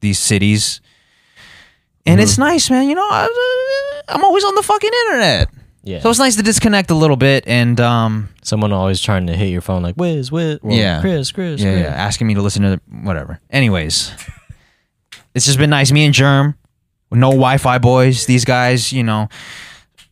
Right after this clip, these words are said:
Speaker 1: it's, when situations, you got a situation back home, you gotta have some Wi-Fi. Emmer's got homework and shit, which is crazy. This dude's been studying right here.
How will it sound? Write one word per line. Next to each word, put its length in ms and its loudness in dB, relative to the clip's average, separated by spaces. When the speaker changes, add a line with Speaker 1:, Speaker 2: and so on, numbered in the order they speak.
Speaker 1:
it's, 500 -4
when 260 0
situations, 1000 2
you 80 0
got 140 2
a 40 0
situation 520 2
back 180 2
home, 260 2
you 60 2
gotta 200 -2
have 140 -2
some 120 -4
Wi-Fi. 480 0
Emmer's 280 2
got 160 4
homework 400 4
and 100 4
shit, 380 0
which 180 -4
is 80 0
crazy. 360 2
This 120 2
dude's 200 4
been 100 4
studying 480 2
right 140 4
here. 300 2